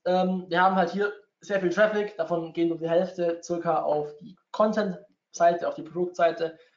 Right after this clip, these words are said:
davon legen dreißig Prozent was in den Warenkorb und davon kauft dann die Hälfte circa. Ich kann auch diese Geschichte mir eben nochmal genauer anschauen mit den, mit der Anzahl an Events, ne? Also ich sehe hier jetzt, ähm, hätte ich jetzt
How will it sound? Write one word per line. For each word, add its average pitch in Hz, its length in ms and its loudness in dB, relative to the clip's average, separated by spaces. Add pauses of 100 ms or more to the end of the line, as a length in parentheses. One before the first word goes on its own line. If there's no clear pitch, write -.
davon 151 400 -2 (220)
legen 160 280 -2
dreißig 160 420 0
Prozent 156 280 -4
was 139 120 0
in 143 60 -8
den 139 60 -6
Warenkorb 180 480 4
und 156 120 -6
davon 143 440 0 (280)
kauft 139 240 2
dann 127 100 -6
die 131 100 -12
Hälfte - 320 -12 (220)
circa. - 380 -16 (1120)
Ich 180 160 -14
kann 196 180 4
auch 185 380 4 (200)
diese 180 240 0
Geschichte 175 420 0
mir 165 100 -4
eben 160 200 -4
nochmal 139 400 0 (200)
genauer 220 320 6
anschauen 175 580 4 (180)
mit 175 180 -4
den, 151 260 -6 (320)
mit 175 140 -4
der 165 120 4
Anzahl 185 300 0
an 151 120 -2
Events, 147 420 2
ne? 214 140 2
Also 160 160 2
ich 156 140 -10
sehe 165 100 -4
hier 185 340 2
jetzt, - 320 -6 (440)
ähm, 147 200 -4
hätte 202 240 -2
ich 185 80 -4
jetzt - 400 -4